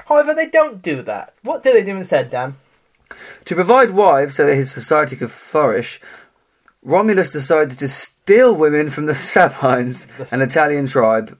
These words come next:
Speaker 2: Is that the Sabines?
Speaker 1: Um, yes. Oh, Sabines or Sabines. Whatever.
Speaker 2: Um, so basically a nearby tribe.
Speaker 1: Yeah, uh, and they, they're, so a nearby kind of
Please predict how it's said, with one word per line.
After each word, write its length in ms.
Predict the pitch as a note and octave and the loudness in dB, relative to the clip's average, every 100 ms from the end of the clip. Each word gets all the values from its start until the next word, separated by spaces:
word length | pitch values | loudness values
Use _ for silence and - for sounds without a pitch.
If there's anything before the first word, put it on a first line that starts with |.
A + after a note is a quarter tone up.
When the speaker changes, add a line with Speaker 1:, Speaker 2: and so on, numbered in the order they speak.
| A2+ | -10
Speaker 2:
Is 100 | A2+ | -6
that 80 | A2 | -4
the 60 | |
Sabines? 680 | - C3+ A#2+ G#2 F#2+ A2 - - | -2 -2 0 -4 -8 -12 -14 -10
Speaker 1:
Um, 340 | B2+ B2 A#2 _ _ _ _ _ _ _ _ _ _ _ | -8 -8 -10 _ _ _ _ _ _ _ _ _ _ _
yes. 680 | D3+ C#3+ C#3+ A#2 - _ _ | -8 -2 0 -2 -6 _ _
Oh, 200 | C3+ C3+ | -4 -4
Sabines 460 | C#3+ E3+ D3 C3+ B2+ | -2 -2 -2 -2 -4
or 20 | |
Sabines. 480 | - A#2+ G#2 G#2 G#2+ - - | -8 -6 -6 -10 -20 -20 -12
Whatever. 220 | A#2+ - - _ | -12 -12 -20 _
Speaker 2:
Um, 240 | - A2 - | -2 -2 -2
so 100 | C#3 | 2
basically 400 | D3+ C3 C3 C3 | 2 2 0 2
a 40 | |
nearby 440 | C3+ C#3 B2+ B2+ | 2 0 0 0
tribe. 480 | A#2 - C3 G#2+ G2+ - _ _ | -2 -2 0 0 -2 -10 _ _
Speaker 1:
Yeah, 260 | - A#2 - | -10 -10 -8
uh, 160 | - D3+ | -4 -2
and 260 | D#3+ D#3+ E3 | 0 -2 0
they, 180 | F3+ E3 | -2 -2
they're, 240 | D#3+ D#3+ | -2 -2
so 140 | D#3 E3+ | 0 -2
a 60 | |
nearby 380 | E3+ F#3+ D#3+ D3+ | -2 -2 0 0
kind 200 | C#3 C#3+ | -2 -4
of 180 | C3 - | -4 -8